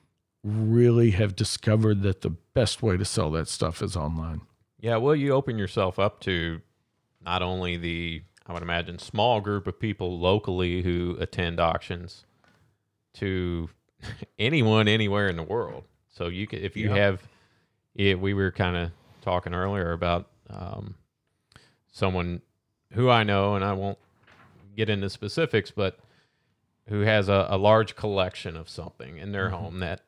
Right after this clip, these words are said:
Speaker 2: i-, is very valuable to them, but may not be valuable to someone else. Well, if you can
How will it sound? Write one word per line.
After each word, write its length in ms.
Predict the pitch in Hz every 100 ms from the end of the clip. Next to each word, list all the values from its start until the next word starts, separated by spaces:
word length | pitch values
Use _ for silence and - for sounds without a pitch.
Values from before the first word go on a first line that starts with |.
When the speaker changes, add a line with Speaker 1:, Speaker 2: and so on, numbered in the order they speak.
| _
Speaker 2:
i-, 60 | 95
is 300 | 92 98 95
very 280 | 107 110 104
valuable 500 | 104 104 104 95 90
to 120 | -
them, 400 | 92 139 107 95
but 160 | 92 98
may 200 | 110 104
not 380 | 98 87 -
be 200 | 101 95
valuable 480 | 90 95 92 92 87
to 80 | 82
someone 420 | - 92 87 82
else. 320 | 151 104 87
Well, 460 | 87 92 98 98 101 _
if 200 | 90 85 104
you 140 | 107
can 440 | - 98 92 90